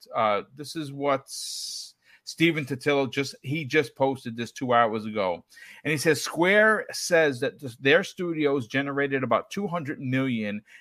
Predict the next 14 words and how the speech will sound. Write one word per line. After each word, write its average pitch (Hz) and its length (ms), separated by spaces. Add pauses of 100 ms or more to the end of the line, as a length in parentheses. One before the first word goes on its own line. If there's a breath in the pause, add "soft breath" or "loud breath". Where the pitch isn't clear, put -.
in 139 240
revenue 139 420
last 123 440
year, 131 180
but - 240
less 143 240
than 135 180 (120)
eight 151 200
million 156 380
in 120 220
operating 123 600
income. 107 540 (400 soft breath)
Uh, 117 220
Br-, 123 300